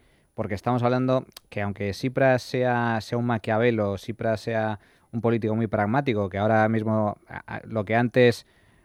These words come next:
odiaba y, y vendía como el demonio, es decir, la troika, ahora resulta que se convierte en el mejor amigo y en la tabla de salvación, a pesar de este cambio radical, que sí considero que es muy significativo, el problema de fondo es que, eh, tanto,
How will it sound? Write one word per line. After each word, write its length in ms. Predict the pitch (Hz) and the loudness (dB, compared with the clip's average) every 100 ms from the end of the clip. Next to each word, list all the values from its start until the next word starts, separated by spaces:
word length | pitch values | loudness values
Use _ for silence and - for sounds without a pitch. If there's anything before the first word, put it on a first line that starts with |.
| _ | _
odiaba 760 | 123 113 135 143 123 110 104 107 | 0 6 8 10 8 6 4 0
y, 60 | 107 104 104 104 | 0 0 -2 -2
y 60 | 110 | 0
vendía 380 | 110 113 135 | 2 4 4
como 180 | 123 117 | 4 2
el 60 | 110 | 2
demonio, 540 | 107 131 127 101 92 | 4 4 2 0 -4
es 60 | 92 | -8
decir, 260 | 98 123 107 | -8 -4 -4
la 100 | 101 | 0
troika, 480 | 131 127 107 92 | 4 4 2 0
ahora 220 | 101 110 110 | 0 2 0
resulta 340 | 104 123 110 | -2 -2 -2
que 60 | 95 | -2
se 60 | |
convierte 300 | 98 110 104 | -2 -4 -2
en 40 | 110 | -2
el 40 | |
mejor 260 | 101 - 117 | -4 0 0
amigo 380 | 113 139 113 101 | 2 2 2 0
y 80 | |
en 180 | 95 95 | -2 -4
la 100 | 95 | -4
tabla 220 | 95 110 | -2 -2
de 60 | 104 | -2
salvación, 420 | 110 107 98 127 - | 0 -2 0 -2 0
a 120 | 120 | 0
pesar 360 | 127 - 175 175 | 0 8 10 10
de 160 | 135 | 6
este 240 | 139 - 110 | 4 2 4
cambio 260 | 127 113 | 4 4
radical, 420 | 104 98 113 123 101 | 2 2 2 2 2
que 140 | 110 | -4
sí 400 | - 160 147 107 | 2 4 4 2
considero 500 | - 104 - 113 104 | -2 -6 -2 0 0
que 100 | - | -2
es 80 | 107 | -4
muy 140 | 110 107 | -4 -4
significativo, 640 | 110 104 104 104 110 113 - - - - | -6 -4 -4 -2 -2 -2 -6 -20 -20 -8
el 140 | 113 101 | -6 -2
problema 300 | 113 139 160 | 0 4 4
de 80 | |
fondo 360 | - 147 147 156 | 2 0 0 -2
es 120 | 117 - | -4 -4
que, 280 | 131 123 - | -4 -4 -10
eh, 340 | 95 113 101 | -12 -8 -6
tanto, 600 | 107 101 98 104 101 98 | -4 -4 -2 -2 0 -2